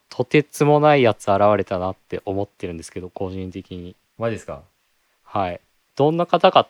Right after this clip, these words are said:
Speaker 1: ていうと、えーと、日本人で、えーと、二十三歳なんですよ、まず。
Speaker 2: はい。
Speaker 1: めっちゃ若くて、で、もともと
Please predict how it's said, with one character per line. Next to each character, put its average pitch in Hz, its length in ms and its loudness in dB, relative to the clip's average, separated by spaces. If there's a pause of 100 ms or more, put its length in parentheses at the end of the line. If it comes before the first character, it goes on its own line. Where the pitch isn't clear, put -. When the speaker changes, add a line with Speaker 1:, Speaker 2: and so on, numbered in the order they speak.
Speaker 1:
て 104 80 -10
い 95 60 -6
う 90 40 -8
と、 95 400 -2 (260)
え 104 160 -8
ー - 40 -12
と、 110 680 -4
日 113 100 0
本 180 140 4
人 175 220 -2
で、 98 380 -2
え 92 80 -12
ー - 40 -8
と、 98 140 -10
二 170 160 0
十 135 140 0
三 147 240 4
歳 104 160 -2
な 82 100 -10
ん - 20 -12
で 73 60 -16
す - 100 -14
よ、 82 60 -10
ま 90 140 -6
ず。 87 180 -16 (240)
Speaker 2:
は 104 140 -10
い。 78 100 -12 (840)
Speaker 1:
め 117 80 -6
っ - 80 -8
ち - 100 -8
ゃ - 20 4
若 165 200 2
く - 60 -12
て、 107 380 0
で、 113 60 -6
も 117 140 -6
と - 160 -10
も 254 140 -6
と 196 520 -2